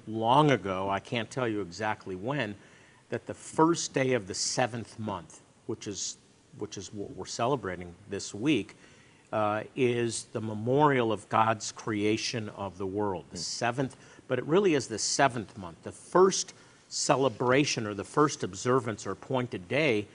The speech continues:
Speaker 1: is in the month of Nisan, which is the celebration of, of Passover. That's where it all begins. But according to the rabbis, it's the first day of the seventh month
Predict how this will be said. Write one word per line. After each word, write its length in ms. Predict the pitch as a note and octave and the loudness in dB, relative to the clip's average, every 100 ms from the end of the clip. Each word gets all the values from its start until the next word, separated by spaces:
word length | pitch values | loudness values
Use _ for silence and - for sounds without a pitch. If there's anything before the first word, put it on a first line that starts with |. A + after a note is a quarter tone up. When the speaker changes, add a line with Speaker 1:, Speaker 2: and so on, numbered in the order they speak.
| - - _ | -20 -20 _
Speaker 1:
is 160 | B2 A2 | -6 -4
in 140 | A#2+ | -4
the 80 | A#2 | -2
month 280 | A#2+ A#2+ A#2+ | -2 -4 -6
of 160 | F#2+ | -8
Nisan, 800 | G#2+ G#2+ - - C#3+ C#3+ G2+ G2+ - - _ | -6 -4 -2 2 4 4 2 -2 -10 -20 _
which 240 | A#2 A#2 - | -4 -4 -4
is 140 | G#2 | -8
the 80 | A2 | -8
celebration 760 | - A#2 A2 A2 A2 - A#2 | -2 -2 -2 -2 -2 -2 -6
of, 220 | G#2 F#2 - | -8 -10 -8
of 220 | G#2+ F#2+ | -8 -8
Passover. 720 | - G3 G#3 - B2+ F#2+ F2 - | -6 -2 0 2 2 2 -6 -10
That's 340 | G#2+ A#2 - - A#2+ | -4 -4 -4 -8 -2
where 320 | A#2 G#2+ - | 2 2 0
it 140 | - G#2+ | -4 -2
all 220 | A2 G#2+ | -2 -2
begins. 580 | G#2 F#2 C3+ A2+ G#2 - - - - | -4 -4 -4 -4 -6 -10 -18 -20 -10
But 120 | A#2 | -8
according 320 | - D#3 D3+ | 4 6 6
to 80 | D3+ | 4
the 80 | C3+ | 0
rabbis, 440 | A#2+ A#2 A#2 G#2+ | 4 4 2 0
it's 160 | G2+ - | -4 -10
the 80 | G#2+ | -12
first 300 | - D3 A#2+ | 2 2 4
day 120 | G#2+ | -2
of 60 | F#2+ | -2
the 60 | |
seventh 580 | F#2+ - F3 F3 D#3+ - | -2 2 2 4 0 -2
month 320 | A#2 G#2+ G2+ | -2 -2 -4